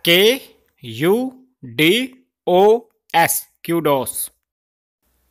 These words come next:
It is used as a noun. It means originally from Greek, a word that is used as an ex-, expression of approval and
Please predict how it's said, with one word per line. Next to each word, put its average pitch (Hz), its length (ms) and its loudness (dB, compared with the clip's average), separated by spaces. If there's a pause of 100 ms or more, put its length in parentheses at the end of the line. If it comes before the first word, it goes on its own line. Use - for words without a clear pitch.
(280)
It 226 180 2
is 247 260 0
used 185 380 -4 (140)
as 190 200 0
a 196 100 2
noun. 170 440 -2 (340)
It 208 180 -2
means 240 400 -8 (160)
originally 208 640 -4
from 185 560 -6
Greek, 190 340 -6 (240)
a 156 140 2
word 202 540 -4
that 180 240 -4
is 170 200 -8
used 190 440 -8 (320)
as 165 220 -2
an 185 180 -4
ex-, - 320 -14 (120)
expression - 680 -2
of 180 240 -6
approval 165 580 -6 (160)
and 151 240 -8